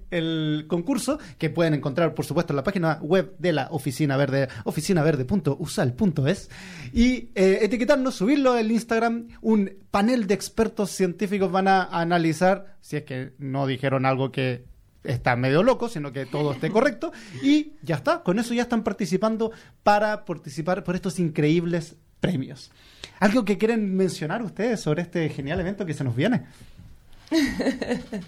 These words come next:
Speaker 2: Eh, además de lo que has dicho, en el evento nuestra intención también es poder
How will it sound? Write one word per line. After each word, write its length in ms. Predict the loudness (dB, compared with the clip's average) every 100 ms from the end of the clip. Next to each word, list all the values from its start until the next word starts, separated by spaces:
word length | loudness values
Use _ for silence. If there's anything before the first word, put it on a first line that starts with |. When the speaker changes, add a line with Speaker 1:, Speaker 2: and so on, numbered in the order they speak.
| -18 -20 -10 0
Speaker 2:
Eh, 200 | 2 4
además 560 | 4 2 2 0 0
de 120 | -2 -2
lo 120 | -2
que 80 | -4
has 140 | -6
dicho, 320 | -6 -4 -4 -4 -10
en 220 | -6 -4
el 100 | -2
evento 540 | -2 -2 -2 2 2 2
nuestra 340 | -4 -6 -6 -6
intención 400 | -4 -6 -6 -4
también 380 | -2 0 0 0
es 200 | -2 0
poder 540 | 0 2 2 0